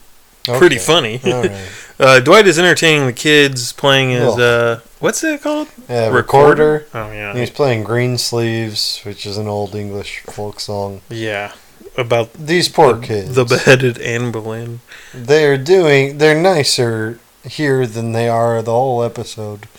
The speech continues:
Speaker 1: They're
Speaker 2: They're
Speaker 1: all just sitting, trying not to fall asleep.
Speaker 2: I think they're confu-, well, I think they're confused, which is why
Speaker 1: Mm-hmm.
Speaker 2: they're awake. I don't know why they're not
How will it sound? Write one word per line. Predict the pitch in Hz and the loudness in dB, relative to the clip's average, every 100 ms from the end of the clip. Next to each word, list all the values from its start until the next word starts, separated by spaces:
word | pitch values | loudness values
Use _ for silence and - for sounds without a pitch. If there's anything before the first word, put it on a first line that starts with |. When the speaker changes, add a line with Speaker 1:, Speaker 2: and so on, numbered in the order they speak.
| - - - - | -20 -20 -16 0
Speaker 1:
They're | 139 | 6
Speaker 2:
They're | 143 | 8
Speaker 1:
all | 147 | 6
just | 127 - - | 4 0 2
sitting, | 139 139 135 127 123 | 4 4 4 2 -2
trying | 120 139 123 120 | 2 2 2 0
not | 117 | -2
to | - | -4
fall | 101 107 101 | -4 -4 -6
asleep. | - - 104 | -10 -14 -12
Speaker 2:
I | - | -6
think | 196 | -4
they're | 208 131 | -2 -2
confu-, | 117 - 120 - - | -6 -8 -12 -12 -8
well, | 120 117 127 - - - | -4 -4 -8 -20 -20 -20
I | - | -8
think | 185 220 | -6 -4
they're | 240 | -6
confused, | 226 214 220 220 240 247 226 - - - - - | -6 -6 -4 -4 -2 -4 -6 -10 -12 -18 -18 -8
which | 123 | -4
is | 113 | 0
why | 127 | 2
Speaker 1:
Mm-hmm. | 127 | 0
Speaker 2:
they're | 190 170 | -2 -2
awake. | 131 180 196 190 - - - - _ _ _ | 0 0 -2 -8 -20 -20 -20 -20 _ _ _
I | 143 | -4
don't | 196 | -2
know | 170 | 0
why | 143 143 156 | 4 6 6
they're | 143 135 | 4 2
not | 131 127 127 | 2 0 -2